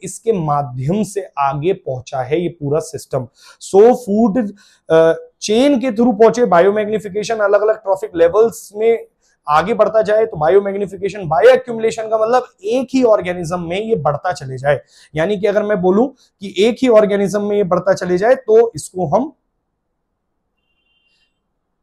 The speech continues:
यानी कि अगर मैं यही बोलता चले जाऊं एक ही ऑर्गेनिज्म में ये बढ़ता चले जाए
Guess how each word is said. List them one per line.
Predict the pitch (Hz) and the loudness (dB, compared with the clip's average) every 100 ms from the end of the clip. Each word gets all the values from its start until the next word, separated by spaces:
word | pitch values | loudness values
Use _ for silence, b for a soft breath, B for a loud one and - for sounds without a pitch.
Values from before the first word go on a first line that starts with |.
| _ _ _ _ _ _ | _ _ _ _ _ _
यानी | 156 180 | -2 2
कि | 214 | 4
अगर | 214 220 | 4 4
मैं | 220 | 2
यही | 208 190 208 | 2 2 4
बोलता | 202 202 214 | 4 4 2
चले | 208 196 | 2 2
जाऊं | 196 226 | 2 2
एक | 180 190 | 2 2
ही | 233 | 4
ऑर्गेनिज्म | 214 196 202 190 208 | 4 4 -2 -4 -6
में | 208 | 0
ये | 208 | 0
बढ़ता | 180 175 196 | 0 0 -2
चले | 190 180 | -2 -4
जाए | 185 | -2